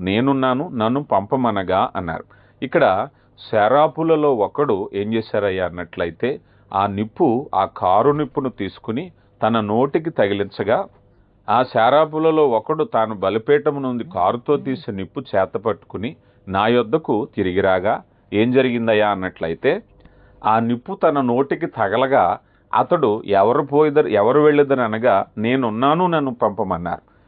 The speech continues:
ఈ నిప్పు నీ నోటికి తగిలిందా అనగా, ఈ దేవుని వాక్యము నిన్ను దర్శించిందా? దేవుని వాక్యము నిన్ను దర్శించినట్లయితే నీవు కూడా వెంటనే ఆ పనికి ఉపక్రమిస్తావు. దేవుని పని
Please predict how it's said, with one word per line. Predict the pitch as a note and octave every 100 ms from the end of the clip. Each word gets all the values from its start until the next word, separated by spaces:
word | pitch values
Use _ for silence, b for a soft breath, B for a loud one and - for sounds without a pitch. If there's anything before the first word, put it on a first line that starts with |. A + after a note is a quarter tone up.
| b
ఈ | A2
నిప్పు | G#2+ A2 - F3+ B2 D3 C#3
నీ | A#2+
నోటికి | A2+ G#2+ A2 C#3+
తగిలిందా | C#3+ F#2+ G#2+ A#2+ A#2+ F3+ -
అనగా, | F#2+ G2 A#2+ G2 - b b b
ఈ | G#2+
దేవుని | A2+ G2+ A#2+ D#3+
వాక్యము | D3 A#2 A#2+ D3 D3
నిన్ను | B2+ A#2
దర్శించిందా? | F#2 F#2+ F#2+ A#2+ A#2+ B2+ A2+ C3 - b b -
దేవుని | F#2+ A2+ C#3+ E3
వాక్యము | E3 C#3 C#3 D#3+ D3+
నిన్ను | C#3+ C3
దర్శించినట్లయితే | G2+ G2 - C#3+ C#3 C#3 A#2+ A#2 G2+ G2+ A#2 F#2+ - b b G2+
నీవు | A2 C#3+ E3
కూడా | - D#3 A#2 G2 - _ _ _
వెంటనే | G2 A2 C3 E3 E3+
ఆ | C#3+
పనికి | C3 B2 C3
ఉపక్రమిస్తావు. | B2+ C3+ - C#3+ C3+ - - E2 - -
దేవుని | F#2 A2+ D3+ D#3
పని | B2+ B2+